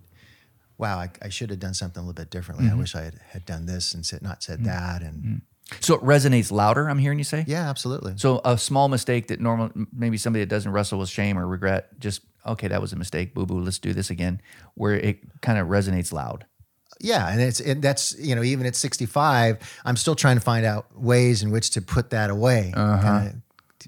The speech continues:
Speaker 1: you know, compartmentalize it to,
Speaker 2: Yeah.
Speaker 1: you know. But I did that before, and that, you know, that was
Speaker 2: You
Speaker 1: with
Speaker 2: see, that's
Speaker 1: drinking.
Speaker 2: when you put it away, I think, see, I'm learning right now.
Speaker 1: Yeah.
Speaker 2: Shame is something I don't have a grip on.
Speaker 1: Mm.
Speaker 2: I figured a few things out, but that's one I haven't.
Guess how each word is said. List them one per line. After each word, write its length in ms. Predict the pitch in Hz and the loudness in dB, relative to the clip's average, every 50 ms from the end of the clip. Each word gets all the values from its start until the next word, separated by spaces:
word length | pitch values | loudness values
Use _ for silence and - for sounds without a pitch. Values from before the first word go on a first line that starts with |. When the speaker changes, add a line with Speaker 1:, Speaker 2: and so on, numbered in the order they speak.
| - _ _ | -20 _ _
Speaker 1:
you 140 | 113 110 104 | -12 -10 -8
know, 100 | 95 95 | -8 -8
compartmentalize 1000 | - - 98 90 - - 117 101 - 107 104 110 110 110 98 98 92 92 90 90 | -8 -10 -12 -10 -6 -6 -6 -4 -2 0 0 2 0 0 -2 -4 -6 -6 -6 -6
it 120 | 95 90 - | -8 -10 -12
to, 260 | - - 95 92 90 90 - _ _ - - - - - | -12 -12 -12 -12 -12 -14 -16 _ _ -20 -20 -20 -14 -6
Speaker 2:
Yeah. 180 | - 107 98 87 - _ _ _ _ _ _ - | -2 -2 -2 -2 -4 _ _ _ _ _ _ -10
Speaker 1:
you 80 | - 92 | -10 -8
know. 140 | 85 87 - - _ _ _ _ _ _ _ _ _ _ _ _ _ _ _ _ _ _ _ _ _ _ _ _ _ _ - - - | -8 -10 -14 -18 _ _ _ _ _ _ _ _ _ _ _ _ _ _ _ _ _ _ _ _ _ _ _ _ _ _ -12 0 4
But 160 | 147 139 139 | 4 6 6
I 100 | 135 139 | 6 6
did 180 | 135 170 151 | 4 4 6
that 140 | 151 151 139 | 4 4 4
before, 360 | 131 135 - - 160 180 160 | 2 2 4 4 6 6 8
and 120 | 139 135 131 | 6 6 4
that, 220 | 131 143 - - - | 2 0 -4 -10 -6
you 100 | - 135 | -4 -2
know, 100 | 120 117 | 0 0
that 120 | 117 123 143 | 0 0 2
was 80 | 151 156 | 2 4
Speaker 2:
You 60 | 156 | 4
Speaker 1:
with 60 | - - | 6 8
Speaker 2:
see, 80 | 156 | 8
that's 220 | 131 143 156 - - | 10 8 8 6 4
Speaker 1:
drinking. 180 | 107 95 92 | 0 2 4
Speaker 2:
when 80 | 135 139 | 4 6
you 80 | 127 | 4
put 160 | 123 - 160 151 | 4 4 4 4
it 60 | 131 | 4
away, 340 | 120 113 139 170 196 170 120 | 4 4 6 6 6 6 4
I 60 | 110 | 4
think, 340 | - - 110 104 - - 101 | 4 2 0 0 0 -4 -2
see, 140 | - 127 | 0 4
I'm 180 | 123 131 151 175 | 4 6 6 6
learning 300 | 160 175 175 127 98 82 | 6 6 6 6 4 2
right 120 | 85 90 78 | 0 -4 -6
now. 180 | 80 - - - - | -6 -8 -10 -12 -8
Speaker 1:
Yeah. 80 | - - | -2 0
Speaker 2:
Shame 200 | 139 147 185 196 | 2 2 2 0
is 80 | 180 | 0
something 220 | - 165 87 85 120 | 0 -2 0 0 0
I 40 | |
don't 100 | 127 120 | 2 2
have 120 | 120 113 - | 2 2 0
a 40 | - | 0
grip 260 | 92 104 101 - - | -2 -4 -4 -4 -8
on. 140 | - - - _ _ - _ - - | -12 -14 -18 _ _ -20 _ -14 -10
Speaker 1:
Mm. 100 | 78 90 | -8 -2
Speaker 2:
I 120 | - 107 113 | -2 -2 0
figured 240 | - 185 185 185 156 | 0 0 0 0 -2
a 40 | |
few 180 | 131 - 156 143 | 0 0 0 0
things 220 | - 123 107 95 | 2 0 0 0
out, 140 | 92 92 90 | 0 0 -2
but 100 | - - | -2 0
that's 200 | - 101 98 - | -2 -2 0 0
one 140 | 113 107 98 | -2 0 0
I 40 | 90 | 0
haven't. 300 | 95 95 80 - - | 0 -2 -2 -4 -8